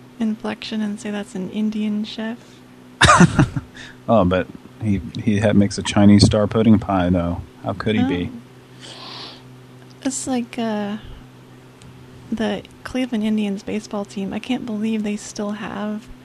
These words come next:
Speaker 1: the logo on their hats of that wacky Indian.
Speaker 2: Yeah, yeah, that is kinda funny, isn't it? <laughs>
Speaker 1: Oh, I, wow. That's, like,
Speaker 2: <laughs>
Speaker 1: so
Speaker 2: You would
Speaker 1: so
Speaker 2: think that, uh,
Speaker 1: insulting.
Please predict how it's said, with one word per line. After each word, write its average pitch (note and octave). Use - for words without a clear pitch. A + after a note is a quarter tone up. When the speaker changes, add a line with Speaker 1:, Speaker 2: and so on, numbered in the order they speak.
Speaker 1:
the -
logo G#3
on G#3
their G3
hats G3+
of G#3
that F#3+
wacky G3+
Indian. G#3+
Speaker 2:
Yeah, C#3+
yeah, B2+
that A#2+
is A#2+
kinda A2
funny, A2+
isn't A2+
it? A#2
<laughs> -
Speaker 1:
Oh, G#3+
I, A#3+
wow. G#3+
That's, -
like, A3+
Speaker 2:
<laughs> B3
Speaker 1:
so -
Speaker 2:
You A2+
would G#2+
Speaker 1:
so G#2
Speaker 2:
think A#2
that, G2+
uh, G2
Speaker 1:
insulting. -